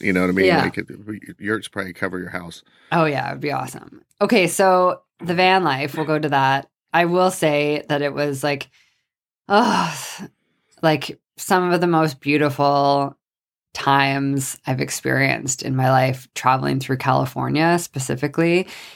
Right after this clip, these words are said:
Speaker 2: and pulling up to little surf spots and being with somebody that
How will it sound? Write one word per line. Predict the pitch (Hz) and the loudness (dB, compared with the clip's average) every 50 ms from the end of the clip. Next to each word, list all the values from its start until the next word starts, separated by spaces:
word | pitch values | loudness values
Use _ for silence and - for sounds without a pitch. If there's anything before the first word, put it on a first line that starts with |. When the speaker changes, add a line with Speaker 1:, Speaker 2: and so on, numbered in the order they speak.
| - _ | -20 _
Speaker 2:
and | - 143 143 143 143 139 135 135 135 135 143 - - - | 0 2 4 4 4 4 4 4 2 2 0 -4 -6 -2
pulling | - 151 143 143 | 0 0 2 2
up | 139 135 131 | 0 0 0
to | - 135 | 0 0
little | 135 135 139 | 2 2 2
surf | 131 - - 135 135 131 131 | 2 2 2 0 0 0 -2
spots | - - 135 135 135 135 135 139 139 - - - - - - - | -2 0 2 4 4 4 4 4 2 0 -4 -8 -8 -10 -6 -2
and | 135 135 131 135 131 131 127 131 131 | 0 2 2 2 2 2 0 -2 -2
being | 131 131 135 135 | 0 2 2 2
with | 135 131 131 | 2 0 0
somebody | 131 135 135 135 139 139 131 | 0 0 2 2 2 2 2
that | 139 135 139 139 139 - - | 4 4 4 4 2 0 -4